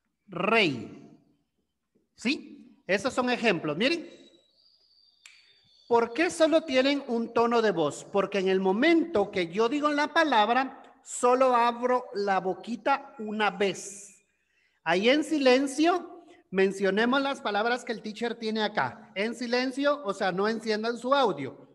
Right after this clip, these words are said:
Ustedes ahí en su casa sí lo pueden hacer con, con su tono. Vamos pues. Sol.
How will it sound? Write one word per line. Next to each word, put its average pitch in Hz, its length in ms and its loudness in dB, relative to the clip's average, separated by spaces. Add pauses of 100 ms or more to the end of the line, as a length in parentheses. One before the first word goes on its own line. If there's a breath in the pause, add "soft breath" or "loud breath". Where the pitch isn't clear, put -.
(120)
Ustedes 196 440 -4
ahí 214 100 -4
en 220 80 -6
su 220 120 -12
casa 233 280 -4
sí 202 120 -8
lo 175 140 -4
pueden 185 280 -4
hacer 180 240 -6 (280)
con, 143 380 -10
con 143 180 -10
su 147 140 -14
tono. 117 260 -8 (720)
Vamos 220 260 2
pues. 120 120 -14 (520)
Sol. 175 1120 0